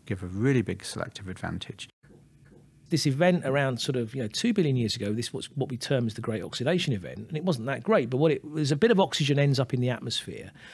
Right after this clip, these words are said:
Speaker 2: and it's a small amount of oxygen, but actually has a massive consequence for the amount of iron, certainly the amount of iron in the surface seawaters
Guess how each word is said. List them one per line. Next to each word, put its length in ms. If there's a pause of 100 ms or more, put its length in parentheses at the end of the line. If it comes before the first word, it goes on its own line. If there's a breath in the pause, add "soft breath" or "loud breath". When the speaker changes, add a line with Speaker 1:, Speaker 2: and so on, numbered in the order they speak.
(240 loud breath)
Speaker 2:
and 100
it's 120
a 40
small 300
amount 200
of 100
oxygen, 500 (320 loud breath)
but 100
actually 180
has 60
a 60
massive 640
consequence 560
for 100
the 140
amount 260
of 80
iron, 360
certainly 340
the 80
amount 200
of 60
iron 340
in 140
the 80
surface 400
seawaters 800